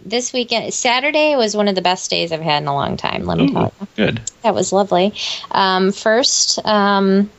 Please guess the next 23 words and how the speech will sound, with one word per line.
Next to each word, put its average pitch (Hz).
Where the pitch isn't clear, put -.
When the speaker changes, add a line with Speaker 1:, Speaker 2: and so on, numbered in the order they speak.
Speaker 1:
Saturday 220
morning, 196
I 180
went 175
and 190
met 185
my 185
friend, 175
um, 160
we'll 180
call 185
her 196
Buffy. 165
Speaker 2:
Mm-hmm. 131
Speaker 1:
Uh, 160
the 165
bodybuilder. 202
Speaker 2:
Oh, 190
yeah. 113
Speaker 1:
For -
coffee 202
in 180
Geneva, 185